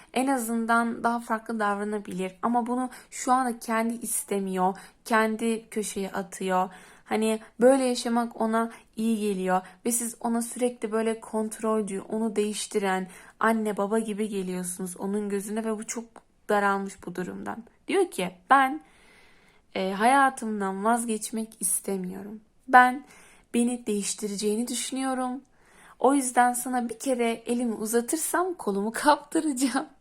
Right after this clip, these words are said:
Bunu yapmam." diyor. Hani, e, böyle bir algı var.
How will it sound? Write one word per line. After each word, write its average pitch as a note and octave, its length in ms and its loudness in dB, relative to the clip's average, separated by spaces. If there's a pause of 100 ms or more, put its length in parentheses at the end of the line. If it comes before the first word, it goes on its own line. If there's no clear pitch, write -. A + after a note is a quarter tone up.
(960)
Bunu C#4+ 160 4
yapmam." B3 640 2
diyor. F3 260 -2 (520)
Hani, G3+ 280 -2 (920)
e, F#3+ 160 -2
böyle D#4+ 180 4
bir D#4+ 180 -2
algı G3+ 380 -2
var. F3 200 -2